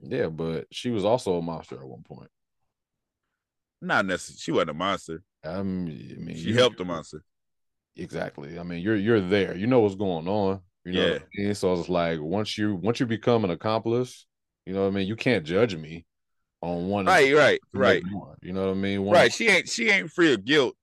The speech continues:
Speaker 2: but I think that's why she did it. She wanted to, she, it's like trying to, trying to stop somebody from their own demise.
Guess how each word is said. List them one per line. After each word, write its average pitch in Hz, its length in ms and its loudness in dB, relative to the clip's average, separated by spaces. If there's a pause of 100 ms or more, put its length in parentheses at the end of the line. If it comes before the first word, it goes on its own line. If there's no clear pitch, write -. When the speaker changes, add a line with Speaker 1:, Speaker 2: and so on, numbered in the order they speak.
Speaker 2:
but 110 200 0
I 113 200 4
think 123 240 0
that's 117 260 4
why 110 220 2
she 101 220 -6
did 107 260 0
it. 87 160 -4
She 127 220 -2
wanted 139 320 2
to, 127 260 4
she, 120 360 -6 (640)
it's 117 120 0
like 139 160 4
trying 147 200 4
to, 117 120 0 (120)
trying 139 220 0
to 110 60 -4
stop - 320 2
somebody 120 300 0
from 113 180 -4
their 113 140 -2
own 110 160 -4
demise. 101 500 -4